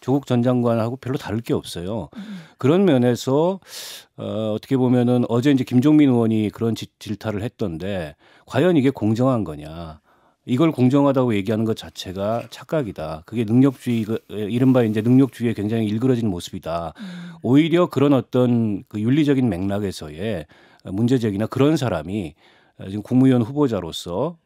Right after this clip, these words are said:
Speaker 1: 국민의 눈높이에서 정책을 추구할 수 있겠는가.
Speaker 2: 어.
Speaker 1: 이렇게 좀 문제 지적을 했어야 맞는 건데, 그보다는 지나치게 이게 불법성, 위법성,
Speaker 2: 음, 음.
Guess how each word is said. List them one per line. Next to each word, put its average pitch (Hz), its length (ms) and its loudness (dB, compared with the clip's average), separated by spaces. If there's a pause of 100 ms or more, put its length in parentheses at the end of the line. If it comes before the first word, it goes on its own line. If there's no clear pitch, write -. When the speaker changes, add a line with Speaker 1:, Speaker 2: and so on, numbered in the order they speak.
Speaker 1:
국민의 131 300 4
눈높이에서 101 640 -4
정책을 104 380 -6
추구할 143 320 -6
수 - 120 -14
있겠는가. 90 800 -6
Speaker 2:
어. 156 320 -14 (160)
Speaker 1:
이렇게 160 480 0
좀 131 180 2
문제 120 320 4
지적을 113 460 -2
했어야 160 340 -4
맞는 87 300 -6
건데, 80 500 -10 (380)
그보다는 165 480 0
지나치게 131 560 -2
이게 117 100 0
불법성, - 540 -4
위법성, 110 460 -6
Speaker 2:
음, 156 40 -6
음. 143 520 -10